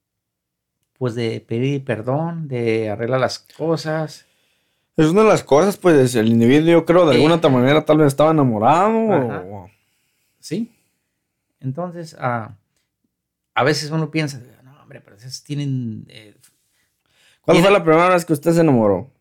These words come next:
Speaker 2: ¿Qué edad tenía usted?
Speaker 1: No, no, no, pues ahí sí, y yo tenía como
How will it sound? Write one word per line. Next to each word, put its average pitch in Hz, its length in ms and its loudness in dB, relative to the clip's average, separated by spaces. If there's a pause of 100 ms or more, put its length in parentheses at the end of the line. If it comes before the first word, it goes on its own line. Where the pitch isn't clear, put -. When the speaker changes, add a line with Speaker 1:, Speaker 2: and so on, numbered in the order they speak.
(760)
Speaker 2:
¿Qué - 100 0
edad 185 180 2
tenía 147 240 0
usted? 151 200 -2
Speaker 1:
No, 175 400 -2
no, 156 120 -6
no, 120 140 -14
pues - 160 -20
ahí 143 140 -12
sí, - 180 -18
y 135 180 -8
yo 143 140 -12
tenía 147 220 -12
como 117 380 -10